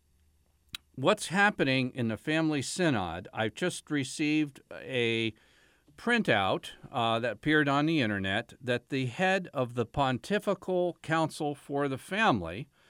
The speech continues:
assured folks who had been quite rattled that the upcoming Family Synod will not change the doctrine on the indissolubility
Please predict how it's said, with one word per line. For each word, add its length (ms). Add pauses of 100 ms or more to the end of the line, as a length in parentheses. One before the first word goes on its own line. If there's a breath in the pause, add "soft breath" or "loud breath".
(720 soft breath)
assured 680
folks 440
who 180
had 220
been 360
quite 360
rattled 680 (420)
that 380
the 220
upcoming 640
Family 520
Synod 800
will 280
not 400
change 1040
the 220
doctrine 680 (380)
on 220
the 180
indissolubility 1500